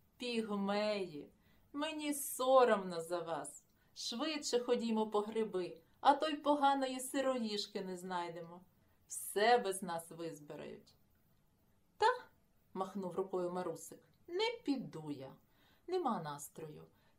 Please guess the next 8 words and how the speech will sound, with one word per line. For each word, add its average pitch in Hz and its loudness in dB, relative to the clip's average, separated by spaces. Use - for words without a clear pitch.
Та 262 4
й 294 0
забув 220 0
я 320 0
зовсім, 277 -4
мені 370 -2
мати 330 0
загадувала 269 0